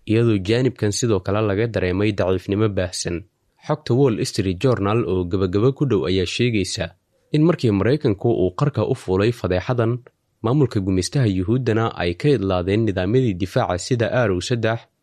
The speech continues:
waxay xukuumadda isugu yartay Israa'iil bartamaha ka istaagtay fadeexa xooggan, taasoo ka mid ah sababihii ku qasbay in Benjamin Netanyahu uu qaato amarkii degdega ahaa ee ka soo baxay Donald Trump ee ahaa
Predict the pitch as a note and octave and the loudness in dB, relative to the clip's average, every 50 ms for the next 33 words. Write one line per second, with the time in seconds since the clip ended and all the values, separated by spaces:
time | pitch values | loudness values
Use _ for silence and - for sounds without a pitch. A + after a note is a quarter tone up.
0 | _ _ _ _ - F#2 F#2 G#2 G#2 - - - - G#2+ A#2+ D3+ E3 D#3+ C#3+ - | _ _ _ _ -4 -2 -2 -2 -2 -2 -4 -8 -4 0 0 2 2 2 0 0
1 | - - - - A#2 C#3 D3+ A#2+ F#2+ - - G2+ - - - - - G2+ F#2 - | -2 -4 -2 -2 0 2 2 2 0 0 -2 -4 -2 -2 -4 -2 -2 -2 -2 0
2 | - A2 B2 A#2+ A2 F#2+ F#2 - - G#2+ B2 C#3 B2+ G#2 F#2+ - F#2+ F2+ F2+ - | 0 -2 -2 -2 -2 -4 -6 -4 -4 -2 0 0 0 0 0 0 0 0 0 -2
3 | - F#2 F2+ F2 - - A2 A#2 - - - F2 F#2 F2 F2+ A#2 B2+ A2+ G2 F#2 | -2 -2 -2 -2 -2 -2 -4 -4 -4 -4 -4 -2 -2 -2 -2 -4 -4 -4 -4 -4
4 | F2+ F2+ F#2+ A2 A#2 B2 B2 - _ _ _ _ _ _ - F#2 F#2 - - C3 | -2 -2 0 0 0 -2 -4 -8 _ _ _ _ _ _ -4 -4 -2 0 0 0
5 | A#2+ - D3 C3 A2+ G2+ - - A2+ A2 G2+ - - - F#2 F#2 F#2 A2 C3 B2 | 0 2 2 2 2 2 2 0 -2 -2 -2 -4 -4 -2 -2 0 0 0 0 0
6 | G#2+ F#2+ - B2+ - - F#2+ F2 F2 F2 G#2 G#2+ G#2+ - B2 B2 A#2+ A2+ G2+ F#2 | 0 0 -2 -2 -2 -2 -4 -4 -2 0 0 0 0 0 0 0 0 0 -2 -2
7 | F#2 F#2 G#2 B2 B2+ G#2+ F#2 - - G2 F#2+ F#2 G2+ A2+ A#2+ A2+ A2 A2 A2 A2 | 0 0 0 0 0 0 -2 -2 -2 -2 0 0 2 0 0 0 0 2 2 0
8 | - - - F2+ F2+ F2 D#2+ - - F#2 F2+ F2+ - - A2 A#2+ C3 B2+ - _ | 0 -2 -2 -4 -4 -4 -4 -4 -4 -4 -4 -4 -2 0 0 0 0 -2 -6 _
9 | _ _ _ _ _ _ - A#2 A2+ G#2+ - - G#2 F#2 F#2 B2 C3+ C3 G#2+ G2 | _ _ _ _ _ _ -2 -2 -2 -2 -2 -2 -2 -2 -2 -2 -2 -2 -2 -2
10 | F2 F#2 E2 F2+ F2+ G2 G#2 G2+ - E2+ F2+ E2+ - C3 B2 - - G2+ F2+ F2 | 0 0 -2 -2 -2 -2 -2 -2 -2 -2 -4 -4 -2 -4 -4 -4 -4 -6 -6 -6
11 | - G2+ G#2+ G#2+ G2+ G#2 A2+ G#2+ F#2 F2 - - A2+ G#2+ G2+ F#2 F2 F2 D#2 D2+ | -4 -4 -2 -2 0 0 0 0 -2 -4 -6 -4 -4 -2 -2 -2 -2 -2 -2 -4
12 | E2+ E2+ - F#2 F#2+ G#2 | -4 -4 -2 -2 -2 -2